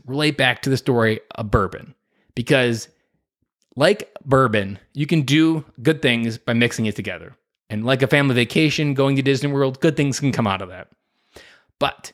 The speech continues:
when you focus and create something from just one barrel and one kid, you can create something that's unique and a one of a kind. And your kids are one of a kind. And as dads, it is up to us to help them understand who they are, help them understand where they can go to the world,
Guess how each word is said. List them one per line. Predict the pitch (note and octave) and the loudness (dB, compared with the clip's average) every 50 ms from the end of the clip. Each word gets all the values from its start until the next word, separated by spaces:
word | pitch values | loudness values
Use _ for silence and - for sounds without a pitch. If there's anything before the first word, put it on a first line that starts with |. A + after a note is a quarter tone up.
| _ _ | _ _
when | - B2 C3 | -2 0 2
you | C3+ | 2
focus | C3 - - G3 G3 G3 - B2+ A2+ - | 2 2 2 2 2 2 0 -2 0 -2
and | A#2+ A#2 | -4 -4
create | - - D3+ D3+ D#3 D3+ | -2 0 2 2 2 2
something | - - C#3+ C3+ - C3 | 2 0 -2 0 0 -2
from | A#2 A#2+ B2 | 0 0 0
just | C3+ D#3+ C#3+ | 0 -2 -2
one | C#3 C3+ D3 E3 F3+ E3+ | -2 -2 -2 -2 0 0
barrel | D3+ A#2+ G#2+ G2 A2 A#2 - _ - | 2 2 0 -2 -4 -8 -12 _ -4
and | A#2+ A2+ A#2 A2+ | -2 -2 0 2
one | B2 C#3+ E3 F#3 | 2 4 4 2
kid, | F#3+ - C4 G#3 C3+ A#2+ B2 B2 - _ _ _ _ _ _ _ _ _ _ _ _ _ | 2 2 2 2 2 0 -2 -4 -10 _ _ _ _ _ _ _ _ _ _ _ _ _
you | - B2+ C#3 | -4 -2 0
can | - D#3+ D3 | 0 0 -2
create | - - D3 D3+ C#3+ D3+ - | 0 2 2 2 2 2 2
something | E3+ D#3 C3+ E3 D#3+ | 2 0 2 2 2
that's | D3 C#3 C#3 - | 2 0 2 2
unique | C#3+ C3 C3+ D3+ C#3+ G2 D#2 - - _ _ - | 0 2 2 0 -2 -2 -4 -8 -14 _ _ -6
and | - A2+ | -4 -4
a | A2 | -4
one | A2 A#2 B2 B2 A#2+ | -2 -2 -2 -2 0
of | A2+ | 0
a | - | -2
kind. | - - C3 A#2 F#2+ E2+ F#2 - - | -2 0 -2 -2 -2 -4 -10 -10 -4
And | - C#3+ | 0 0
your | E3 F3+ | 0 0
kids | F3 - F3+ G3+ F3+ C#3 A#2+ - - | 0 0 0 2 2 0 -2 -4 -4
are | - B2 B2 | -2 0 0
one | A#2 A#2+ A#2 A2+ | 2 2 0 0
of | G#2 | 0
a | A2 | -2
kind. | - - - G#2 G2 F#2+ G2 - _ _ _ _ _ - | -6 -6 -8 -8 -8 -8 -12 -14 _ _ _ _ _ -4
And | B2+ B2+ | -2 0
as | C3 B2+ | 0 2
dads, | A#2 A2+ D3+ D3 C#3 C3 B2 - - | 2 2 2 2 2 2 0 -2 -2
it | C3+ | 0
is | C#3 C#3+ B2+ | 0 2 2
up | D3+ C#3+ - | 0 -2 -2
to | D3+ - - | -6 -6 0
us | C#3+ C#3+ B2+ - - | 0 0 0 0 -4
to | - - | -8 -2
help | - - D3 C#3+ - C#3 | 0 0 0 0 0 0
them | C#3 B2+ A#2 A#2 A#2+ - _ _ _ _ _ | 0 0 0 0 -2 -6 _ _ _ _ _
understand | - D3+ F3+ F#3 F3 - - C#3 C3 B2+ | -2 0 2 2 0 0 0 0 0 2
who | B2 - G#3+ | 2 2 2
they | A#3 B3 E3 | 2 2 2
are, | B2 G#2+ G#2 G#2+ | 2 0 0 -2
help | G#2 - - G3 G3+ | -2 -2 -2 0 2
them | G#3 G3 C3+ | 0 0 0
understand | D3+ D#3 D3+ C#3 - D3+ D3 D3 C3+ | 0 0 0 0 0 0 0 0 0
where | B2 B2+ | 0 0
they | B2 B2 A2 | 0 0 -2
can | - A2+ G#2 | -2 -2 0
go | G#2 C#3 D3+ D#3+ | 2 4 4 4
to | D3+ | 4
the | B2+ A#2 A2 | 2 0 0
world, | G#2 G#2 G#2+ G2+ G#2+ G#2 | 0 0 0 0 -2 -4